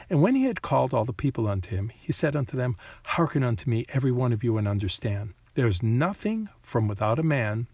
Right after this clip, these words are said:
that entering into him can defile him, but the things which come out of him,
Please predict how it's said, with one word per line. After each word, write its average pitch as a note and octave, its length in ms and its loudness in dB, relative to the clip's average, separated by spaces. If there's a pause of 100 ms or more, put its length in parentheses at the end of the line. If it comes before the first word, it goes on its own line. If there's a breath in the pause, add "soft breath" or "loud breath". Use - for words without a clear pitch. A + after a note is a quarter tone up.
that A2+ 120 -8
entering C#3+ 360 2
into F#3 280 2
him G2+ 220 0
can A2+ 180 0
defile G#2+ 360 0
him, F#2+ 220 -2 (540 loud breath)
but A2 120 -4
the G#2+ 100 -2
things A#2 280 0
which C3 160 -2
come D3 220 0
out F#3+ 160 2
of G2+ 80 -2
him, G#2 260 -6